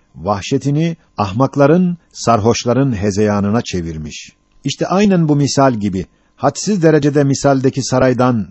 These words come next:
daha muntazam, daha mükemmel ve bütün etrafı mucizane hikmetle dolu şu saray-ı alemin içine, inkar-ı uluhiyete giden,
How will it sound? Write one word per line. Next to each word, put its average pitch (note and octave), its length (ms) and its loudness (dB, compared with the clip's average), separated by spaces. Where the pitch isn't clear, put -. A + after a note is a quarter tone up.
daha C3 240 2
muntazam, C3 760 0
daha C#3 240 2
mükemmel C3 800 0
ve G2 140 -6
bütün F3 260 0
etrafı C#3+ 720 2
mucizane B2+ 720 2
hikmetle B2+ 640 -2
dolu A#2+ 380 2
şu - 180 -4
saray-ı C3 440 2
alemin A#2+ 420 2
içine, A2+ 440 0
inkar-ı D3 500 2
uluhiyete C3+ 640 4
giden, A#2+ 460 0